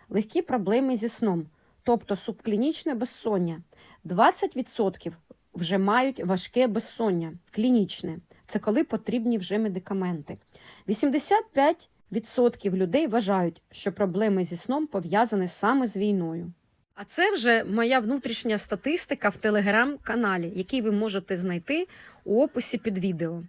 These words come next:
Більшість моїх респондентів мають проблеми із сном,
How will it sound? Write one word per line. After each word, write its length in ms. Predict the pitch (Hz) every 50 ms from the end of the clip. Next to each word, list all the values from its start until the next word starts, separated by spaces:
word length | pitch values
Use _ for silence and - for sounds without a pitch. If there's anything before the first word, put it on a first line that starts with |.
| _ -
Більшість 500 | 165 165 269 330 349 - - 277 - -
моїх 280 | 262 233 247 269 - 240
респондентів 880 | 220 226 - - 214 208 214 202 190 269 311 359 403 - 226 190 - - _ _ - - - - -
мають 420 | 185 202 208 233 254 277 - -
проблеми 520 | - 208 185 165 180 190 208 220 226 208
із 60 | 208 -
сном, 460 | - - 196 175 160 160 160 165